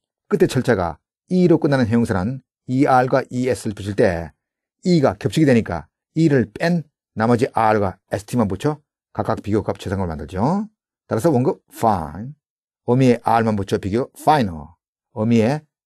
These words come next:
에스티만 붙여 최상급 finest, 이런 식이 되는 거죠.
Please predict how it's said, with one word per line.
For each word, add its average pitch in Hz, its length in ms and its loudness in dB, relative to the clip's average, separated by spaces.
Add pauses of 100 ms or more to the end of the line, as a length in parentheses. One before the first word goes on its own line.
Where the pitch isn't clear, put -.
에스티만 120 480 -2
붙여 95 320 -8 (100)
최상급 104 380 -6 (360)
finest, 101 600 -4 (180)
이런 127 120 -2
식이 95 100 -4
되는 90 140 0
거죠. 98 420 -2